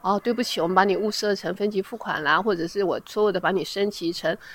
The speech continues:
哦，V I P，你需要缴费啊，订单设定错误啊，误设成大量的扣款呐，哈，要求你去提供，啊，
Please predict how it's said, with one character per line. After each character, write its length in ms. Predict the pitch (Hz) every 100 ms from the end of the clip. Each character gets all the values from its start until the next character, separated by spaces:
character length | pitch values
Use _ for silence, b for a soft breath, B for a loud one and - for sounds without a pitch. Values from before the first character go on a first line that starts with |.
| B
哦 100 | 170 185
，V 160 | 196
I 140 | 190 196
P， 180 | - 196
你 120 | 160
需 140 | -
要 80 | 180
缴 240 | 180 139
费 260 | - - 175
啊， 120 | 113
订 180 | 196 185
单 160 | 180 185
设 160 | 180
定 160 | 175 175
错 340 | - 190 151
误 180 | 175 156
啊， 140 | 90
误 140 | 143 196
设 160 | 185
成 140 | 175 160
大 180 | 170 165
量 180 | 170
的 120 | 165 160
扣 240 | 208 175
款 280 | - - -
呐， 180 | 127 113
哈， 160 | - - B B -
要 120 | 285
求 140 | 285
你 140 | 233 170
去 120 | 220
提 260 | - 185 202
供， 340 | 220 214 226 B B B -
啊， 120 | -